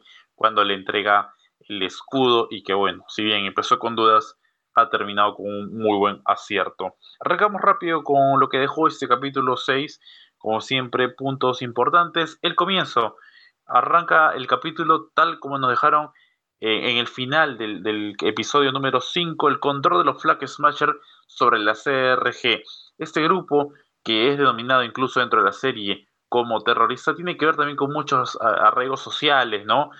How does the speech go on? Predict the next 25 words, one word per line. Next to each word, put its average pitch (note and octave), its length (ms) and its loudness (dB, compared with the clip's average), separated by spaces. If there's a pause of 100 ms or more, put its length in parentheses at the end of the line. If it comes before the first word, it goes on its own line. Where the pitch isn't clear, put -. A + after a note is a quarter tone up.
(360)
El, G#2 220 0
el, G#2+ 280 0
la G#2+ 100 2
idea B2+ 280 0
de A#2 200 -2
un A#2+ 180 -6
grupo C3 480 2
de A2+ 80 4
buscar, A#2 640 2 (580)
eh, G2+ 240 0
la A2 180 0
igualdad A2+ 520 0
de B2 180 -2
su - 160 -10
forma B2 500 2
de G2+ 140 -2
ver A#2 240 2 (240)
el G#2 200 -4
mundo A2+ 580 -2 (420)
igual A2 360 0
para F#2+ 220 2
ellos, A2 500 -2 (380)
que G2+ 80 -2
siempre B2 400 -2
padecieron, A#2 800 0